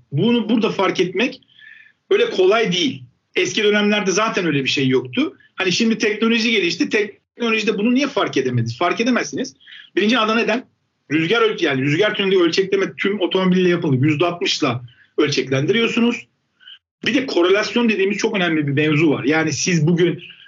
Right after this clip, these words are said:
C F D'de ve rüzgar tünelinde bir otomobilin hızlı olması için tasarladığınız şeyi araç gerçekten hızlı mı değil mi, problemi var mı yok mu? Bunu piste çıkarttamadan bilemezsin.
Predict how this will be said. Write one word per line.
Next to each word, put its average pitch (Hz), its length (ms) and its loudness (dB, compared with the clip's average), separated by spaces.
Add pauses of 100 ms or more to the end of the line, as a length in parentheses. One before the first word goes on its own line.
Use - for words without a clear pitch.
(200)
C 165 360 0
F - 80 -4
D'de 185 180 2
ve 160 80 4
rüzgar 165 380 0
tünelinde 156 540 2
bir 156 40 4
otomobilin 156 540 0
hızlı 147 240 2
olması 147 340 0
için 135 180 -4
tasarladığınız 151 880 0 (200)
şeyi 180 580 0 (720)
araç 196 340 -2 (100)
gerçekten 202 520 -2
hızlı 165 380 -2
mı 175 200 0
değil 202 240 0
mi, 214 220 0
problemi 208 380 0
var 226 100 2
mı 175 140 0
yok 202 260 0
mu? 175 180 -2
Bunu 202 220 0
piste - 280 -4
çıkarttamadan 190 760 -2
bilemezsin. 160 560 -2